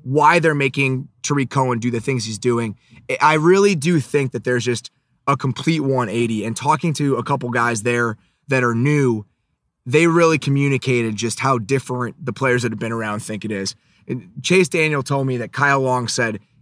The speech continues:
"It has never been like this, this early in training camp since he's been in Chicago." And I think that it's very telling. So we'll see. I don't know how it's gonna go, but I know it's different, and I'm happy about that.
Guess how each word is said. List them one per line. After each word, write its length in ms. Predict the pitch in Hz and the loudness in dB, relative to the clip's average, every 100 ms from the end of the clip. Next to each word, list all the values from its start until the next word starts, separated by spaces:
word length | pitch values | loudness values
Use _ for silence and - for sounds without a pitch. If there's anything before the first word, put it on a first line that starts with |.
| _ | _
"It 120 | 160 147 | 0 2
has 160 | 123 | 2
never 360 | 123 156 170 180 | 2 2 4 2
been 280 | 139 147 139 | 2 0 2
like 260 | 127 113 | 0 0
this, 220 | 123 117 | -2 -2
this 200 | - 120 | -2 -2
early 300 | 113 123 117 | 0 0 0
in 80 | 113 | -4
training 320 | 104 120 110 | -4 -4 -4
camp 340 | 104 107 98 - _ - _ _ - | -6 -6 -6 -10 _ -20 _ _ -8
since 300 | - 143 135 | -2 -2 0
he's 160 | 127 | -2
been 160 | 110 117 | -2 -4
in 80 | 113 | -4
Chicago." 560 | 110 123 113 104 110 | -2 0 0 -2 -6
And 160 | 98 113 | -6 -6
I 100 | 113 | -6
think 300 | 123 113 - | -4 -6 -6
that 200 | 110 107 _ - | -8 -8 _ -10
it's 160 | 117 | -8
very 280 | 104 104 95 | -6 -8 -8
telling. 300 | 90 110 - - - | -12 -16 -16 -18 -12
So 480 | - 117 98 98 - - - - - | -6 -4 -4 -6 -10 -20 -20 -18 -4
we'll 140 | 151 | 0
see. 340 | 156 175 131 107 | 4 4 4 2
I 120 | 139 190 | 4 6
don't 100 | 240 | 6
know 120 | 240 | 6
how 180 | 233 240 | 8 6
it's 140 | - | 4
gonna 160 | 240 196 | 2 4
go, 320 | 202 214 226 | 6 8 6
but 180 | 180 160 | 6 4
I 80 | 151 | 4
know 240 | 156 180 | 6 6
it's 160 | 185 - | 4 4
different, 420 | 185 - 196 190 | 0 2 0 2
and 120 | 139 | 0
I'm 160 | 131 120 | 0 0
happy 360 | 123 135 120 | 2 2 2
about 260 | 107 90 107 | -4 -4 -6
that. 200 | 104 87 | -8 -8